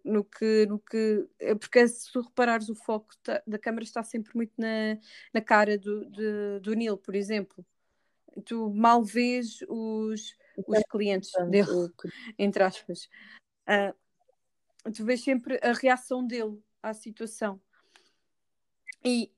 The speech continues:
Speaker 1: ah, eu queria falar em relação a isto, que ele, que ele até se gaba na aldeia de ser, <laughs> de ser prostituto masculino, quase, não é? O, o Neil, aos amigos,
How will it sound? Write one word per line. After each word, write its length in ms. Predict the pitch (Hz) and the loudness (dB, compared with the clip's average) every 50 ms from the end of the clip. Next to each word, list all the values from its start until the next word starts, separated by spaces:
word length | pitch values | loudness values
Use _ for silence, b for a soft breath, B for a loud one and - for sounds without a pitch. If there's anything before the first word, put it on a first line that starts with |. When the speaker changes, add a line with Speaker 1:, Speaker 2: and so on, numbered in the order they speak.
| _ _ | _ _
Speaker 1:
ah, 420 | 233 233 226 220 220 214 214 214 - | 2 2 4 4 4 4 4 2 2
eu 120 | - 233 - | 0 -2 -2
queria 260 | - - 240 247 240 | -2 0 0 0 0
falar 500 | 240 - 240 226 220 220 208 208 202 202 | 0 2 2 6 8 10 10 10 8 6
em 240 | 202 - 160 202 220 | 2 2 4 4 4
relação 340 | 208 214 208 214 - 208 | 6 4 2 2 4 4
a 60 | 208 220 | 4 4
isto, 160 | 214 - - | 4 2 2
que 120 | - 247 | 6 8
ele, 420 | 233 233 233 233 233 233 233 233 220 - _ - - - _ _ | 8 8 8 4 4 2 2 0 -4 -8 _ -20 -20 -20 _ _
que 100 | - - | 2 4
ele 80 | 240 240 | 4 4
até 160 | 240 240 247 | 6 4 2
se 160 | 240 - - | 2 0 -2
gaba 320 | - 247 254 247 214 214 214 | 0 2 2 2 0 -4 -6
na 120 | 214 208 | -6 -6
aldeia 640 | 202 202 196 190 208 220 226 220 214 202 196 196 - _ _ _ _ _ | -4 -6 -6 -4 -4 -4 -4 -2 -4 -4 -4 -6 -10 _ _ _ _ _
de 120 | 196 185 180 | -16 -16 -16
ser, 300 | - - - 220 202 202 | -14 -2 4 6 6 6
<laughs> 840 | 190 196 190 208 - - - - _ _ _ - - - - _ - | 6 4 2 0 0 -4 -10 -16 _ _ _ -20 -20 -20 -20 _ -14
de 120 | 202 - | -14 -14
ser 140 | - - 220 | -6 -6 -6
prostituto 920 | 214 - - - - 214 208 - - 240 240 240 - - 208 202 196 190 | -6 -6 -12 -8 -8 -8 -8 -6 -4 -6 -6 -4 -4 -4 -4 -4 -4 -2
masculino, 520 | 196 202 208 - - _ 226 226 214 208 190 | -4 -4 -4 -6 -8 _ -2 0 0 0 0
quase, 400 | - 262 254 254 240 196 185 180 | 4 6 6 6 6 2 -2 -4
não 160 | 196 202 202 | -6 -6 -4
é? 180 | 202 196 - - _ | -6 -6 -8 -10 _
O, 380 | - 202 196 190 196 190 185 - - | -4 -4 -2 -2 -2 -4 -4 -6 -6
o 100 | 196 214 | -6 -4
Neil, 240 | 220 233 226 208 190 | -2 -2 -2 -2 -2
aos 200 | 190 196 190 190 | -4 -4 -4 -2
amigos, 460 | 233 269 277 240 190 - - - - | -2 -2 -2 -2 -4 -8 -16 -20 -20